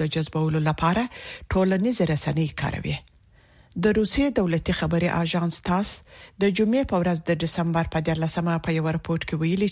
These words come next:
چې واسلي نبنزیا د پنجشنبه په ورځ د افغانستان په تړاو د ملګرو ملتونو د امنیت د شورا لخوا جوړه شوې غونډې ته په وینا کې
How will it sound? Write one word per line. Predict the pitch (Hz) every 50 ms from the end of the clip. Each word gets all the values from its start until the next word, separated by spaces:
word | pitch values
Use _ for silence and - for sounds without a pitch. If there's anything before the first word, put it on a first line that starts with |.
| -
چې | - 196 196 185 - - - _ _ _ _ _ _ _ - 175 190
واسلي | 220 240 262 262 - - - 269 254 247 240 208
نبنزیا | 185 156 170 160 151 - - 160 165 175 202 226 - - _ - - - - - - - 170 196
د | 202 196
پنجشنبه | - 269 277 269 - - 196 180 180 180 170
په | - 170
ورځ | 170 170 165 156 - -
د | 160 165
افغانستان | - - 170 170 165 160 156 - - 160 160 156 -
په | 165 -
تړاو | 160 156 156 170 185 208 220 - - - - - - - - - 196
د | 196 190 202
ملګرو | 202 190 180 240 269 277 254 240
ملتونو | 214 180 170 - - 180 170 175 180 160 175
د | 165 - 165
امنیت | 165 170 170 170 - - 165
د | 160 -
شورا | - 156 170 170 160 165 165
لخوا | 165 156 - 165 165 170 160 156
جوړه | 165 160 156 160 160
شوې | - - 233 226 214 180
غونډې | - 170 170 165 170 170 -
ته | 170 165 -
په | 175 165 160
وینا | 170 160 160 170 165
کې | 165 - -